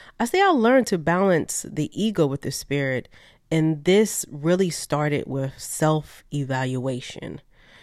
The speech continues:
You always look at others and evaluate them. Basically, we always judge other people. But the best thing you can do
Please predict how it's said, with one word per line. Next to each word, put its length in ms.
You 380
always 880
look 320
at 260
others 560
and 160
evaluate 640
them. 360
Basically, 460
we 200
always 500
judge 540
other 180
people. 540
But 100
the 80
best 280
thing 180
you 100
can 260
do 360